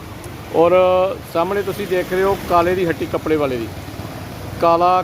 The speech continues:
ਕੱਪੜੇ ਵਾਲਾ ਜੀ। ਔਰ ਦੋ ਦੋ ਤਿੰਨ ਤਿੰਨ ਪੌੜੀਆਂ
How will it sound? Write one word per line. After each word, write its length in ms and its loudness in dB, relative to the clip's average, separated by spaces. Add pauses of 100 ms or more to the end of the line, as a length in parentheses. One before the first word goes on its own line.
ਕੱਪੜੇ 260 -2
ਵਾਲਾ 220 0
ਜੀ। 100 -8 (1400)
ਔਰ 480 4 (1300)
ਦੋ 160 6
ਦੋ 100 4
ਤਿੰਨ 220 0
ਤਿੰਨ 200 -2
ਪੌੜੀਆਂ 460 2